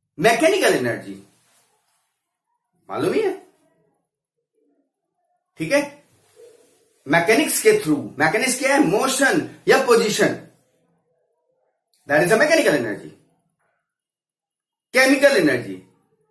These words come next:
what is a chemical energy? केमिकल एनर्जी क्या है भाई? केमिकल्स के through जो एनर्जी रिलीज हो रही है, कैसे हो रही, वो सेकेंडरी बात, बाद में बात करेंगे। इलेक्ट्रिकल एनर्जी,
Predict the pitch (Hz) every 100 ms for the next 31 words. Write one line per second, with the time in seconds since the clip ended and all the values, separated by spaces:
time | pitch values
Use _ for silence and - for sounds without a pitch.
0 | _ _ _ _ _ _ _ - 226 -
1 | 262 247 254 247 247 233 220 214 - _
2 | _ _ _ _ _ _ _ _ _ _
3 | _ _ _ _ _ _ _ _ _ 147
4 | 156 220 220 190 151 175 226 320 - -
5 | _ _ _ _ _ _ _ _ _ _
6 | _ _ - 160 160 151 160 240 - 214
7 | - 214 208 202 190 190 196 190 185 214
8 | 180 180 175 175 165 - - _ _ _
9 | _ - 156 151 233 247 262 392 - -
10 | - 302 185 143 113 101 82 - _ 156
11 | 170 196 120 113 101 92 92 _ _ _
12 | _ _ _ _ _ _ _ _ _ _
13 | _ 202 262 254 285 285 254 170 143 123
14 | 107 104